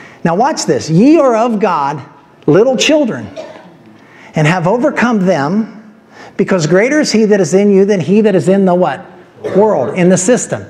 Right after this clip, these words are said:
Now we always pull this verse out and say, "We've overcome this and we've overcome that," and that's true. But what is he talking about? Who are the them? You ever ask those questions?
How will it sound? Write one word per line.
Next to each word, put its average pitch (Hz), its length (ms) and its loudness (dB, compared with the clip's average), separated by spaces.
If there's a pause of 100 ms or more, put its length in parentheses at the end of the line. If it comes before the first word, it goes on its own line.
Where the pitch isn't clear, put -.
(320)
Now 214 140 0
we 220 140 2
always 294 280 0
pull 320 240 0
this 294 180 -2
verse 220 280 0
out 214 140 0
and 202 60 -6
say, 196 120 0
"We've 190 180 2
overcome 196 440 0
this 196 240 0
and 208 80 0
we've 185 160 2
overcome 180 400 -2
that," 170 240 -2
and 196 80 0
that's 208 200 -2
true. 220 380 2 (560)
But 180 120 0
what 175 140 4
is 220 120 -4
he 269 100 2
talking 247 380 -2
about? 147 320 -4 (100)
Who 320 220 2
are 294 80 2
the 226 160 0
them? 143 560 -4 (1400)
You 143 60 0
ever 151 80 0
ask 170 180 -2
those 190 140 -2
questions? 214 480 -2